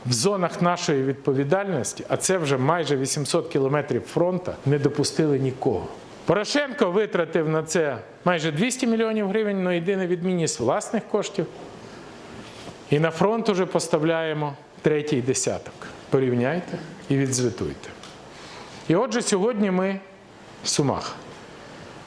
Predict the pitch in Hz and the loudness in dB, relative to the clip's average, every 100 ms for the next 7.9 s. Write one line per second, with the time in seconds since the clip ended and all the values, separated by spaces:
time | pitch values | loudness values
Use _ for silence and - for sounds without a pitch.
0 | - 160 190 208 208 190 208 190 165 151 | -2 2 2 2 0 2 0 2 2 2
1 | 165 156 156 - 151 151 - - 147 143 | 2 2 0 2 2 2 2 2 0 2
2 | 160 147 143 131 135 104 104 95 92 80 | 0 2 2 2 2 0 0 0 -2 -4
3 | 90 - 160 170 196 180 160 175 165 170 | -2 2 2 4 2 2 2 2 2 -2
4 | - 156 151 - 175 170 - - - 160 | 0 0 0 0 0 0 -4 -10 0 2
5 | 165 165 165 - 156 - 160 151 143 156 | 2 0 0 0 0 2 2 2 2 2
6 | 147 120 107 101 104 95 95 87 85 - | 2 0 -2 -2 0 0 -2 -2 -6 -8
7 | - - - - - 170 175 220 214 | -10 -10 -10 -8 2 2 2 0 0